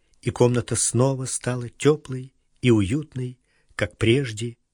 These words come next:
и не было нигде ни Виталия со своим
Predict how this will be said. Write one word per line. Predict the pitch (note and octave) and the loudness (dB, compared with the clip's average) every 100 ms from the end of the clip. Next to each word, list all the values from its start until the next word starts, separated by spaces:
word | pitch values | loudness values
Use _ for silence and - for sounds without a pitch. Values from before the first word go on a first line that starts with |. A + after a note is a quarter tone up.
| _ _ _ _ _ - | _ _ _ _ _ 0
и | D3 | 2
не | C3+ C#3 F3 | 4 4 2
было | E3 D#3+ D#3+ D#3 | 2 0 0 0
нигде | A#2+ A#2 G#2 C3+ | 0 0 0 0
ни | A#2+ E3 | 2 0
Виталия | C3+ B2 - D3 D3 C#3+ | -2 -4 0 0 0 -4
со | C#3 B2+ | -6 -4
своим | - C3+ C3+ | 0 0 0